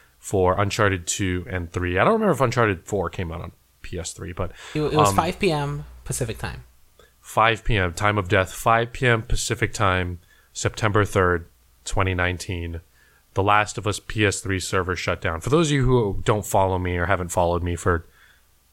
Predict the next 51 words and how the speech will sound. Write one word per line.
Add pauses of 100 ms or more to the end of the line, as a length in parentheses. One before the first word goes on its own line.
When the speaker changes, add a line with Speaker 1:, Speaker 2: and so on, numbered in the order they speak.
Speaker 1:
God,
how
long
has
it
been?
Six,
literally
six
years. (840)
Um, (340)
oh, (200)
what, (300)
what
day
is
it?
It's
October
th-, (100)
I
think
my (100)
Twitch, (800)
I
think
we
are
wa-,
exactly
one
month
away
from
my
Twitch (500)
anniversary.
I
think
I (520)
made
my
Twitch
account,
like,
October
third
or
something
like
that.